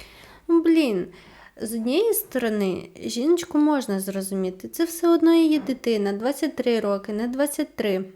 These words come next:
Е, їй хочеться, в неї б-, болить серце, йому допомогти.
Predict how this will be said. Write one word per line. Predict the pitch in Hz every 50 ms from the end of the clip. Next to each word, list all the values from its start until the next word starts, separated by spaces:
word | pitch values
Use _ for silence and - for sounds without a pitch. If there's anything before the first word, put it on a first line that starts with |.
| _ _ _ _ _ _ _ _ _ _ _ _ _ _ _ _ _ - - - -
Е, | - 208 214 208 208 208 208 208 208 196 190 185 - - - -
їй | 202 214 277 285 285 254
хочеться, | - - - - 247 269 294 - 294 269 - 233 226
в |
неї | 226 226 226 233 233 226
б-, | 208 208 214 -
болить | - 202 202 208 208 214 220 208 214 -
серце, | - 226 240 294 311 - - - 233
йому | 220 214 220 240 240
допомогти. | 226 233 233 - 220 220 208 214 - - - 190 180 -